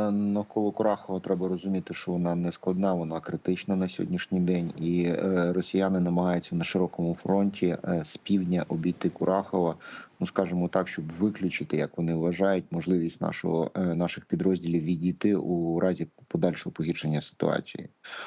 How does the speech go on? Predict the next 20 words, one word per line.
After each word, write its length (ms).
І 100
в 40
зв'язку 360
з 40
цим 180
ми 260
розуміємо, 580
що 120
противник 460
не 120
буде 280
шкодувати 640
зусиль 340
для 220
того, 360
щоб 480
досягти 440
результату 560
в 60
цьому, 360